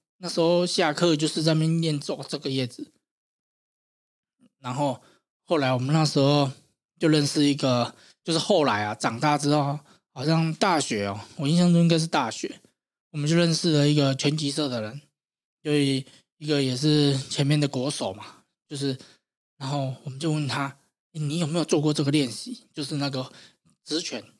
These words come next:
出去回来再抓这个叶子。”他说：“有啊，他们那时候也蛮盛行这件事情的，但是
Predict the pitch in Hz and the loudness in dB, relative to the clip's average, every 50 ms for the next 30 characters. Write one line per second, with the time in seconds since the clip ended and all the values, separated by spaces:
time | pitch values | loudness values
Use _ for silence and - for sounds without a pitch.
0 | _ _ - 156 143 - 156 139 120 - 127 127 139 123 120 131 139 - - 151 | _ _ -8 -6 -2 -2 -2 -2 -2 -2 -2 -2 -2 -2 -4 -6 -8 -6 -4 -4
1 | 139 135 143 139 131 131 131 120 113 - - - 240 - _ _ _ _ _ _ | -2 -2 -4 -4 -4 -4 -4 -6 -6 -10 -12 -14 -16 -16 _ _ _ _ _ _
2 | _ _ _ _ _ - 160 147 139 147 143 131 120 98 101 113 120 - _ - | _ _ _ _ _ -8 -6 -4 -2 -2 0 -2 -2 -4 -6 -12 -16 -18 _ -10
3 | - 156 156 151 147 151 156 151 139 - 135 139 147 147 131 117 113 110 110 117 | -4 -2 0 2 2 2 0 0 -2 -2 -2 -2 -2 -2 -4 -4 -4 -6 -6 -6
4 | 123 123 - - - - - - 196 160 135 127 - 127 120 135 135 131 135 131 | -8 -10 -12 -12 -14 -12 -4 -2 0 0 0 -2 -4 -4 -4 -4 -2 -2 -2 -4
5 | 123 127 135 117 120 156 - - - _ _ _ _ _ _ _ _ _ - 165 | -4 -6 -8 -10 -12 -12 -14 -16 -18 _ _ _ _ _ _ _ _ _ -12 -8
6 | 156 143 160 151 143 160 - - | -4 -2 0 0 0 -2 -6 -8